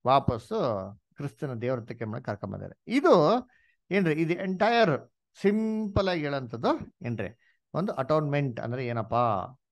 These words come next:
ಪಾಪ ನಿವಾರಣೆ ಅಂದ್ರೆ ಏನಪ್ಪಾ? ಅಂದ್ರೆ ಮನುಷ್ಯನ ಏನ್ ಮಾಡಿದ್ರು? ವಾಪಸ್ಸು ದೇವ್ರು ಅಲ್ಲಿ ಕಾಪಾಡಿರೋದು ಅಂತ ಅಂದ್ಬಿಟ್ಟು ಅಲ್ರ? So ಇದೇ ಒಂದು ಆರ್ಥೋಡಾಕ್ಸ್ ಅಲ್ಲಿ ಇರೋಂಥ ಅಂತ ಹೇಳೋಂಥ ವ್ಯೂ. ಸರಿ, ಎರಡನೇ ದೃಷ್ಟಿಕೋನ ಏನು? ಯಾರು ಓದ್ತೀರಾ ನೆಕ್ಸ್ಟ್? ಯಾರು ಸಹೋದರಿಗಳು?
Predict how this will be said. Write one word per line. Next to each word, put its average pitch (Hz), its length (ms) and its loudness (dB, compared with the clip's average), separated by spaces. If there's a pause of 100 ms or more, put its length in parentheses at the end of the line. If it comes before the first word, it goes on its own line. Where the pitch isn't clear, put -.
(160)
ಪಾಪ 147 260 2
ನಿವಾರಣೆ 127 480 -2
ಅಂದ್ರೆ 117 200 -4
ಏನಪ್ಪಾ? 120 300 -2 (360)
ಅಂದ್ರೆ 127 200 -6
ಮನುಷ್ಯನ 139 380 -4
ಏನ್ 143 100 -2
ಮಾಡಿದ್ರು? 131 220 0
ವಾಪಸ್ಸು 127 440 0
ದೇವ್ರು 127 260 0 (540)
ಅಲ್ಲಿ 196 480 -2
ಕಾಪಾಡಿರೋದು 107 1000 -4 (280)
ಅಂತ 147 200 -2
ಅಂದ್ಬಿಟ್ಟು 104 240 -4
ಅಲ್ರ? 131 180 -2 (220)
So 240 80 0
ಇದೇ 262 380 2 (440)
ಒಂದು 175 340 4
ಆರ್ಥೋಡಾಕ್ಸ್ 175 640 0
ಅಲ್ಲಿ 143 220 0
ಇರೋಂಥ 131 300 -4
ಅಂತ 110 400 -2
ಹೇಳೋಂಥ 123 320 -2
ವ್ಯೂ. 104 200 -4 (220)
ಸರಿ, 151 180 4 (160)
ಎರಡನೇ 180 280 2
ದೃಷ್ಟಿಕೋನ 170 440 0
ಏನು? 170 600 0 (920)
ಯಾರು 151 140 2
ಓದ್ತೀರಾ 160 240 -2
ನೆಕ್ಸ್ಟ್? 123 520 -2
ಯಾರು 139 200 2
ಸಹೋದರಿಗಳು? 151 640 0